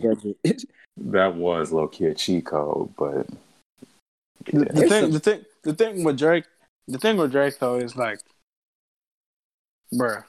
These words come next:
Speaker 3: some niggas come into the game, you know what I'm saying? Good, you know, good first album,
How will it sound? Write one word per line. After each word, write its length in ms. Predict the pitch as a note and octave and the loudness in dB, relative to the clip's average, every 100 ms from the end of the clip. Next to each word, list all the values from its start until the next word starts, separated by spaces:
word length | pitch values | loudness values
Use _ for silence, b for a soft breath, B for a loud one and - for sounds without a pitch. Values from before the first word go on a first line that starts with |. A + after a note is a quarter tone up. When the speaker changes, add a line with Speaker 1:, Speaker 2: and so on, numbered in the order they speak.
| _ _ - | _ _ -10
Speaker 3:
some 360 | - - A#3+ A3+ | -4 2 2 2
niggas 300 | G3 E3 D3+ | -2 -2 -2
come 180 | F3 | -2
into 160 | D#3 D3+ | -2 -2
the 100 | C3+ | -2
game, 460 | B2+ C#3 C#3+ C#3 C3 _ _ _ _ _ _ _ _ _ _ _ _ | 0 0 0 -2 -4 _ _ _ _ _ _ _ _ _ _ _ _
you 120 | - C#3 | -4 -2
know 80 | C3+ | 0
what 60 | |
I'm 80 | C3+ | -2
saying? 440 | - C3+ C3+ C3 B2 _ _ _ _ _ _ - B2 B2+ | -2 0 2 0 -2 _ _ _ _ _ _ -4 -2 2
Good, 520 | F3+ F#3+ F3+ F3 E3+ - - - _ _ - | 4 6 4 4 0 -10 -16 -16 _ _ -12
you 80 | - | -2
know, 120 | C#3 | 0
good 380 | D3+ E3+ E3+ E3+ | 2 2 2 0
first 280 | E3+ D3+ D#3+ | 0 0 2
album, 480 | C#3 D3 D3 D3 | 4 4 2 -2